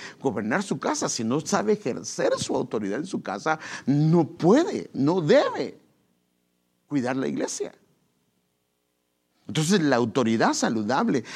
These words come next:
en la iglesia es la que está bajo el gobierno de Dios, donde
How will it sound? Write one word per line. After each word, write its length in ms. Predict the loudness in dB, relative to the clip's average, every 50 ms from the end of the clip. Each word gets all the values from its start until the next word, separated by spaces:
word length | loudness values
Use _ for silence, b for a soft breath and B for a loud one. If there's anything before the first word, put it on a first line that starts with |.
| B B
en 120 | -2 0
la 60 | 0 2
iglesia 360 | 2 2 2 2 2 2 0
es 180 | -2 -4 -4
la 180 | -4 -2 -2 -2
que 80 | -2 -6
está 220 | -4 -2 -2 0
bajo 360 | 2 0 0 0 0 0 0
el 120 | 0 0 -2
gobierno 800 | -4 -4 -6 -4 0 2 4 4 4 2 0 -2 -4 -4 -4 B B B B B B
de 180 | -6 -6 -6
Dios, 360 | -4 0 0 0 0 0 -4 -6
donde 480 | -4 -2 0 0 0 2 2 0 0